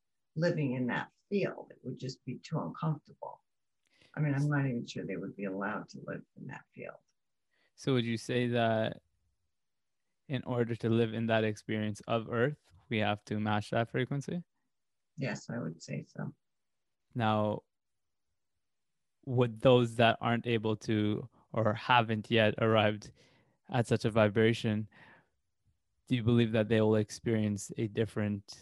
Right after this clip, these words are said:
Speaker 2: a different earth, a different timeline of earth?
Speaker 1: I think there's a lot of possibilities,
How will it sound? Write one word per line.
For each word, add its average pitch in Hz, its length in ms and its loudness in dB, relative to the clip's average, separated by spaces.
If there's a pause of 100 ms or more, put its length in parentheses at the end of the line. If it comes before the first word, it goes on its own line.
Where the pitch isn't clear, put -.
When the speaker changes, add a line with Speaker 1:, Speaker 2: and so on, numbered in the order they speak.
(640)
Speaker 2:
a 113 80 -2
different 107 380 2
earth, 135 260 4 (580)
a 110 60 -4
different 107 260 -2
timeline 117 400 6
of 120 200 6
earth? 107 180 -2 (1300)
Speaker 1:
I 240 40 -4
think 247 140 2
there's 190 160 -2
a 170 80 0
lot 165 220 4
of 170 160 -6
possibilities, 139 880 -2